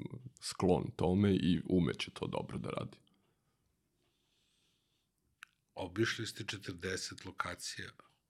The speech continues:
Speaker 2: i one koje ste prikazali, enterijer i eksterijer je neverovatan za
Speaker 1: Jako
Speaker 2: jednu
Speaker 1: živopisan.
Speaker 2: domaću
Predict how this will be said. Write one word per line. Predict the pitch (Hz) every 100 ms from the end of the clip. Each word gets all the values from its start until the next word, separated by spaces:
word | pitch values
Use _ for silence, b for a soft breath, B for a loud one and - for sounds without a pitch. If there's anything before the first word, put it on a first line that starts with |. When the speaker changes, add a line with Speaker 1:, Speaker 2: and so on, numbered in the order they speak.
| _ -
Speaker 2:
i | 107 98
one | 101 113
koje | - 107
ste | 98 107
prikazali, | - 113 - 101 107 120 113 104 -
enterijer | 107 101 107 101 107 107 101
i | 101
eksterijer | 90 - 107 101 104 101
je | 98 95 95 - - -
neverovatan | 104 104 104 101 101 95 92 - 92
za | 107
Speaker 1:
Jako | 104
Speaker 2:
jednu | 98 98
Speaker 1:
živopisan. | 110 107 139 131 123 117
Speaker 2:
domaću | 123 123 - 143